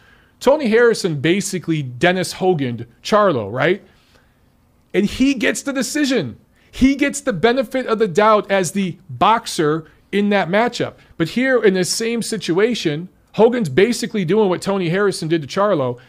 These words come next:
and Hogan doesn't get the decision. He's not seen as a boxer. I don't know why. He can't be seen as a boxer, but Tony Harrison can. I don't know what the difference between them is and why there might be,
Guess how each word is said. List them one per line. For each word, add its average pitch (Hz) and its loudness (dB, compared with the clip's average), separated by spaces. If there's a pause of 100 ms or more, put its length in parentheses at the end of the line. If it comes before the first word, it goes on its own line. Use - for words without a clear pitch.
(160)
and 180 -4
Hogan 214 2
doesn't 190 2
get 196 0
the 185 -2
decision. 160 -4
He's 160 -4
not 214 0
seen 214 -4
as 180 -2
a 170 0 (160)
boxer. 143 0 (320)
I 165 2
don't 220 2
know 226 4
why. 190 2 (240)
He 269 2
can't 208 -4
be 175 -4
seen 160 -4
as 139 -4
a 131 -8
boxer, 120 -4 (640)
but 175 0
Tony 165 -4
Harrison 185 0
can. 113 -8 (180)
I 151 2
don't 220 4
know 240 6
what 254 2
the 240 -2
difference 262 0
between 262 -6
them 233 2
is 143 0
and 175 -2
why 185 4
there 196 2
might 196 -2
be, 196 -4